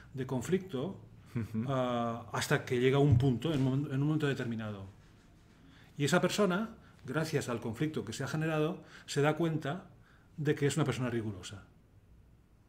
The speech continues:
Speaker 1: O sea, si, si no hay un conflicto previo, mm, el, el que es potencialmente riguroso no sabe hasta qué punto, eh, hasta a qué, a qué altura puede llegar en el desarrollo de sus discrepancias y argumentos.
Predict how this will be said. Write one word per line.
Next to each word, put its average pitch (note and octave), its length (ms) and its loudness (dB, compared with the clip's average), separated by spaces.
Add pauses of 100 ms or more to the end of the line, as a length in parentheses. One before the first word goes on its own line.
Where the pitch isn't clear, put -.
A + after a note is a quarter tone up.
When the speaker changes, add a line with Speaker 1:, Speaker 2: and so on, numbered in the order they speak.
(240)
Speaker 1:
O - 40 -14
sea, C#3+ 100 -2
si, C3 220 -2 (140)
si C#3+ 160 0
no D3+ 80 6
hay G3+ 80 12
un A3 80 8
conflicto E3+ 420 4
previo, C3+ 480 2 (460)
mm, A#2 400 0
el, C3 300 0
el B2 140 -6
que C3 160 0
es C3+ 140 0 (300)
potencialmente C#3 540 2
riguroso C#3 340 0
no D3+ 140 2
sabe C#3+ 200 0
hasta C3+ 180 -2
qué A#2 100 -6
punto, A2+ 500 -4 (420)
eh, A#2+ 160 -8 (220)
hasta - 420 -2
a - 80 -8
qué, - 160 -6
a - 200 -4
qué E3 100 4
altura D#3+ 460 6
puede C3 180 6
llegar A#2+ 480 0 (300)
en B2 80 -2
el B2+ 100 2
desarrollo A#2+ 400 -2
de A#2 100 -2
sus A2+ 600 -4 (340)
discrepancias B2+ 1000 0 (240)
y C3 80 0
argumentos. A2 720 -2